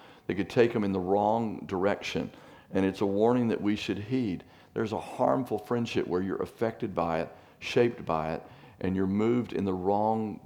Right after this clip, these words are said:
direction. One, one of the saddest verses in the Bible is Second Samuel chapter thirteen, verse three. It's probably not on your kinda memorization cards. It's not on your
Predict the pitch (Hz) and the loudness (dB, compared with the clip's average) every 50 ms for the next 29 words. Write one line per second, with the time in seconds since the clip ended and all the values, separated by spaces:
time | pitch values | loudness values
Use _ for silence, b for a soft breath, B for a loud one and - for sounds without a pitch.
0 | - - - - 92 87 95 95 92 - - - - - 73 - - - B B | -18 -16 -10 -6 -4 -2 -2 -2 -4 -4 -8 -10 -10 -8 -10 -10 -12 -16 B B
1 | B B B B B B B 113 110 107 - - 92 110 104 92 98 - - - | B B B B B B B 0 0 0 0 0 0 0 2 0 0 -2 0 2
2 | 117 110 120 123 127 120 - - - - 107 107 110 - - 101 95 90 - - | 2 4 4 4 2 0 -2 -6 -2 2 2 2 2 2 -2 -4 -4 -4 -4 -6
3 | 98 95 90 87 87 92 92 95 104 104 95 82 82 82 B B B B B B | -4 -4 -4 -2 0 0 2 4 4 4 2 0 -4 -6 B B B B B B
4 | B B B 98 92 87 - - - - - - - - 117 113 - 120 110 - | B B B 0 0 0 -2 -10 -14 -14 -12 -4 0 2 2 2 2 -2 -4 -4
5 | - - - - - - - - 120 110 101 101 95 82 80 78 85 - B B | -6 -14 -20 -16 -14 -8 -2 0 0 0 2 0 -2 -2 -4 -4 -6 -8 B B
6 | B B B - - 110 98 - 101 92 - - 113 110 107 - - - 101 85 | B B B 0 0 0 0 0 -4 -8 -2 0 2 2 2 0 -4 -6 -4 -4
7 | 85 82 80 90 87 87 90 - - - - - - 127 123 98 80 73 - - | -4 -4 -2 -2 -2 -2 -4 -8 -14 -16 -14 -8 -4 -2 -2 -2 -2 -6 -10 -16
8 | b b b b b b b b b b - 90 - - - - 120 110 110 107 | b b b b b b b b b b -10 -10 -10 -6 0 4 6 6 6 6
9 | 107 101 98 98 92 90 92 92 92 92 92 90 87 85 85 B B B B B | 2 2 2 2 0 0 0 0 -2 -2 -2 -2 -4 -4 -6 B B B B B
10 | B B - 98 92 87 87 87 B B B B B B B 90 98 98 98 95 | B B -4 -4 -2 -2 -4 -8 B B B B B B B 0 0 2 2 2
11 | 92 92 87 85 101 98 98 - - 87 82 82 85 - - 80 82 78 73 82 | 0 0 0 0 0 0 0 -2 -4 -4 -4 -4 -4 -2 -2 0 0 -2 -4 -6
12 | 82 85 82 - - 98 92 90 90 90 87 87 85 85 82 | -8 -12 -14 -10 -6 -4 -4 -2 -2 -4 -4 -4 -4 -6 -6